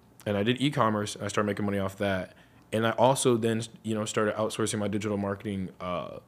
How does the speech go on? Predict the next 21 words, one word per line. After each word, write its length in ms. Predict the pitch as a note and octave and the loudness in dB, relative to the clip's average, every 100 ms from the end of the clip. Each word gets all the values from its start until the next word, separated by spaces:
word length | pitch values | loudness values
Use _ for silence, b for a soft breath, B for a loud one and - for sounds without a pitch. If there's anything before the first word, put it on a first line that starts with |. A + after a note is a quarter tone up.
| _ - - - - - - - | _ -20 -20 -20 -20 -20 -20 -8
skills 440 | - - A2+ G#2 | -4 4 4 4
to 100 | - | 0
record 300 | G2 A#2+ A2+ | 0 0 2
labels 260 | G#2 G2+ G2 | 2 2 0
and 80 | F#2+ | -2
stuff. 180 | - F2+ | -4 0
So 120 | A2 | 0
I 40 | |
started 200 | A#2 A2+ | 2 0
making 280 | G#2+ F#2+ F2+ - | 0 -4 -6 -10
tons 380 | - - C#3+ C3 | -14 -2 0 0
of 60 | |
money 140 | G#2+ F#2+ | 0 -4
from 160 | - | -6
that. 260 | D2+ A#1+ - - B B B B | -8 -8 -12 -18 B B B B
Um, 380 | F2+ F2+ E2+ E2+ - B B - - - - | 0 0 0 -4 -8 B B -20 -20 -12 -4
and 160 | A#2+ | -2
so, 100 | A#2+ | 0
yeah, 200 | C3+ F3 | 0 2
and, 180 | A#2 A#2 | 2 2
and 120 | B2 | -2